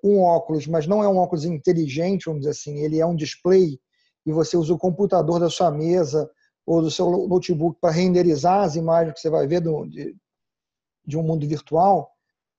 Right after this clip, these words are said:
é, usando os mesmos recursos do HoloLens. Então, é, primeiro que você não fica na dependência do hardware da Microsoft, é, e segundo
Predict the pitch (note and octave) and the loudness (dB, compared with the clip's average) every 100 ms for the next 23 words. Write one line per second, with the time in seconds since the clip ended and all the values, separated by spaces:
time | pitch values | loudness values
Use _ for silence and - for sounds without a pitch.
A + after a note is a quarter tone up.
0 | - F3 F3 F3 F3 F3 A3+ A3 F3+ G#3+ | -8 -2 0 2 4 2 2 2 4 2
1 | B3 A#3+ G3+ G3 G#3+ A#3 A3 A3 A3+ - | 4 2 2 4 4 4 0 0 0 0
2 | G3+ A3 A3 G#3 A3+ G#3 A3+ C4+ F3+ E3+ | 0 -2 -4 -2 2 2 2 2 0 -2
3 | D3 - D3+ - F3 G3 F#3+ _ _ _ | -4 -10 -12 -4 -2 -2 -6 _ _ _
4 | _ _ - E3+ E3+ E3+ G#3+ G#3 A#3 B3+ | _ _ 0 2 4 2 2 2 2 -2
5 | - A#3 A#3 A3 A#3 A3 A3 A3+ A3 G#3+ | -2 0 0 0 0 -2 -2 0 2 2
6 | G#3+ G#3 A3 G3 F3+ G#3+ - G3+ G#3+ F3 | 0 2 0 2 2 0 0 -4 -2 -2
7 | F#3 G3+ G3+ G3+ G#3 G3+ A3 - F3+ F#3 | -2 -2 -2 -2 -2 -2 -4 0 0 -2
8 | - A#3 - _ _ _ _ _ _ - | -6 -12 -12 _ _ _ _ _ _ -2
9 | F3 F#3 - G#3+ G3+ - G3 G3+ A#3+ A#3 | 2 2 0 -4 -6 -4 0 2 2 2
10 | F#3+ D#3+ | 2 0